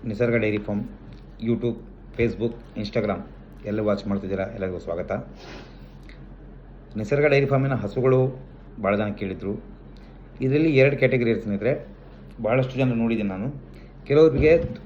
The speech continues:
ಬೆಂಗಳೂರು ಸೈಡ್ನವರು almost ಹಾಸನಲ್ಲಿ ದೊಡ್ಡ ಹಸುಗಳು ಕೇಳ್ತಾರೆ, ಕೆಲವೊಬ್ರು ಸ್ವಲ್ಪ ಮೀಡಿಯಮ್ ಹಸುಗಳು ಬೇಕು ಅಂತ ಕೇಳ್ತಾರೆ.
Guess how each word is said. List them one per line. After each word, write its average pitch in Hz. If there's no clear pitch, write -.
ಬೆಂಗಳೂರು 131
ಸೈಡ್ನವರು 139
almost 123
ಹಾಸನಲ್ಲಿ 117
ದೊಡ್ಡ 120
ಹಸುಗಳು 120
ಕೇಳ್ತಾರೆ, 98
ಕೆಲವೊಬ್ರು 151
ಸ್ವಲ್ಪ 123
ಮೀಡಿಯಮ್ 123
ಹಸುಗಳು 107
ಬೇಕು 98
ಅಂತ 98
ಕೇಳ್ತಾರೆ. 87